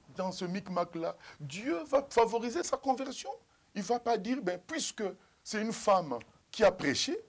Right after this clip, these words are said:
je refuse que quelqu'un se convertisse. Mais non, je l'ai dit au début,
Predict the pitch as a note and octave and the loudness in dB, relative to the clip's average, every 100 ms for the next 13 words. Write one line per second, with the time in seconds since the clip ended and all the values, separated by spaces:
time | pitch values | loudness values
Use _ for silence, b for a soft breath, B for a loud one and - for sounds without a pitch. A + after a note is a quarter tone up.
0 | _ _ _ D3+ A3 A3 - A#3 G#3 E3+ | _ _ _ 2 4 4 4 0 0 0
1 | - C#3+ E3 C#3 - A#2+ A#2+ A#2 D#4 - | 2 2 2 0 -2 -2 -2 -2 -6 -6
2 | b b E4 - - - B B - - | b b -4 2 2 0 B B -20 -12
3 | - C3 G3+ C#4 A#3+ G3+ D3+ C#3+ D3 | -6 -2 0 0 0 0 2 2 0